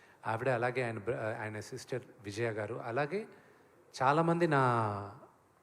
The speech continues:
మదర్ ఫ్రెండ్స్ కానీ ఎవరైనా చూసిన వాళ్ళు మాట్లాడింది. And జేసుధ గారు నిన్న రాత్రి ఫోన్ చేసి మాట్లాడడం,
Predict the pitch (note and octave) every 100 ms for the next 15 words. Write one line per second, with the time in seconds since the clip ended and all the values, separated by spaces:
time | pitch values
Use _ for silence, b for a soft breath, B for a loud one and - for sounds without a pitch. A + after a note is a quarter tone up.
0 | _ _ C3 A#2+ C3 C3 - A#2 A#2 -
1 | A2 G#2+ G2+ G2 G#2 A2 G#2+ - A2+ -
2 | A#2 G#2 G2 - - _ _ - - -
3 | G#2+ G#2+ A#2 G2+ F#2 G#2 D#3 - _ B
4 | B B B B B B B - A2+ A2
5 | G2 C3 C3+ D3 B2 A#2+ A2 G#2+ G#2 G#2+
6 | G#2+ - - G#2+ A2 G#2+ - G2 G2 G2
7 | G2+ F2+ G2